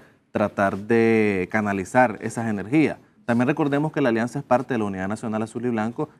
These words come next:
y son discusiones a dos niveles, pues. Pero inclusive en esos dos espacios estamos conscientes que las expectativas y la dimensión del estallido social todavía nos hace falta ese nivel de organización para tratar de poder capturar toda esa energía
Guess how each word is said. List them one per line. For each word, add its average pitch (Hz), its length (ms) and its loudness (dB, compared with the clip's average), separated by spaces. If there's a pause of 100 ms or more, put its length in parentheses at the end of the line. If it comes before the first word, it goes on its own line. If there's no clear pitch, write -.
y 117 60 -2
son 110 180 -2
discusiones 120 640 -4
a 95 120 -2
dos 98 140 -4
niveles, 104 440 -2
pues. 110 180 -4 (320)
Pero 127 160 4
inclusive 127 540 2
en 107 140 -4
esos 113 260 -2
dos 135 120 -2
espacios 131 380 -2
estamos 110 300 -4
conscientes 123 640 -4 (480)
que 120 260 6
las 107 200 2
expectativas 107 840 2
y 101 40 -2
la 95 100 0
dimensión 95 600 -2
del 131 120 2
estallido 107 440 -2
social 131 580 0 (540)
todavía 113 440 4
nos 120 180 -6
hace 131 180 -8
falta 117 680 0 (260)
ese 131 280 -2
nivel 110 260 0
de 120 40 0
organización 110 560 -4
para 104 240 0
tratar 95 400 -4
de 107 120 -2
poder 92 340 -6
capturar 98 480 -4
toda 110 240 -2
esa 113 140 -6
energía 117 500 -2